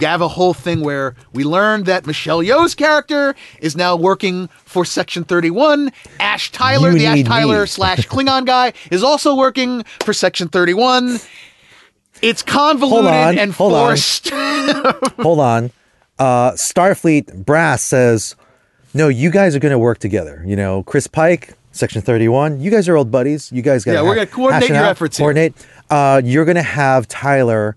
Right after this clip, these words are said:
Speaker 2: as
Speaker 1: Your
Speaker 2: uh,
Speaker 1: liaison
Speaker 2: as your
Speaker 1: from Section
Speaker 2: liaison, you know?
Speaker 1: thirty-one.
Speaker 2: So he hangs out right now, and he's, and you're like, "Okay." <laughs> Everyone's cool
Speaker 1: Again,
Speaker 2: beans.
Speaker 1: for-, f-, again, forced.
Speaker 2: Don't get me wrong.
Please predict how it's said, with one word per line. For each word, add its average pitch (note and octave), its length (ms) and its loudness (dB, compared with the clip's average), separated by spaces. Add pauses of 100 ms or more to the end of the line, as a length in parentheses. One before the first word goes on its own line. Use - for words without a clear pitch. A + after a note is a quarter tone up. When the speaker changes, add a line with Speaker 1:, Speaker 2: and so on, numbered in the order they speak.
(360)
Speaker 2:
as B2+ 380 0
Speaker 1:
Your E3 220 2
Speaker 2:
uh, - 20 -2
Speaker 1:
liaison F#3 480 0
Speaker 2:
as - 60 2
your C#3+ 100 4
Speaker 1:
from C3+ 100 2
Section C3+ 160 4
Speaker 2:
liaison, G#2 380 2
you G2+ 100 0
know? G#2+ 160 0
Speaker 1:
thirty-one. - 20 0
Speaker 2:
So D3 160 0
he F3+ 220 2
hangs D3 300 0
out C#3 240 0
right B2 160 -2
now, A#2 420 -2 (300)
and B2 160 -2
he's, C3 280 0
and B2+ 200 0
you're B2+ 100 4
like, A#2 380 0 (1040)
"Okay." F3 560 2 (100)
<laughs> - 100 2
Everyone's F#3 680 2 (220)
cool A3 160 2
Speaker 1:
Again, D#4+ 160 4
Speaker 2:
beans. G3 240 4 (100)
Speaker 1:
for-, - 60 -2
f-, - 400 -8
again, A3+ 300 -2
forced. - 840 -2
Speaker 2:
Don't F3+ 140 4
get F3+ 80 4
me F3 60 2
wrong. B2 220 0